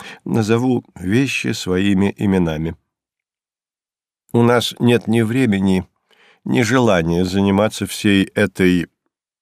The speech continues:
он замялся, подбирая слово, видно, не хотел обидеть гостью, а, проблематикой.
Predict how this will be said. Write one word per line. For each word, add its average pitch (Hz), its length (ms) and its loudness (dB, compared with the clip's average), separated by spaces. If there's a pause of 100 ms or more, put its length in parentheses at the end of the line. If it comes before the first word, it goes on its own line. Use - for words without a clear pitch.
(360)
он 90 280 -8
замялся, 98 600 -2
подбирая 90 460 -4
слово, 113 460 0 (480)
видно, 95 360 0
не 98 120 2
хотел 98 440 -2
обидеть 92 480 0
гостью, 92 580 0 (600)
а, 90 240 0
проблематикой. 127 1400 -2